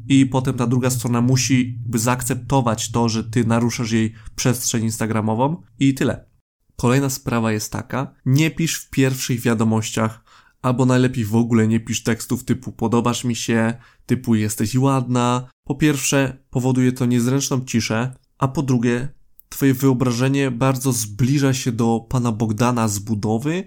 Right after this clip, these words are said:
który gwizda na każdą laskę, która przechodzi w promieniu pięćdziesięciu metrów od rusztowania.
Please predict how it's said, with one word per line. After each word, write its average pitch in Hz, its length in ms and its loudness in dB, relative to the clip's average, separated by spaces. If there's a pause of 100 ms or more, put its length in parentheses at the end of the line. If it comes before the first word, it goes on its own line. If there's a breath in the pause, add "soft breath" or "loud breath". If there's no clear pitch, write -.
(320 loud breath)
który 117 300 0
gwizda 123 360 2
na 120 120 0
każdą 131 420 0
laskę, 131 540 0
która 110 240 -4
przechodzi 110 340 -2
w 110 60 -12
promieniu 110 320 0
pięćdziesięciu 117 680 -2
metrów 113 400 0
od 107 200 0
rusztowania. 104 720 -2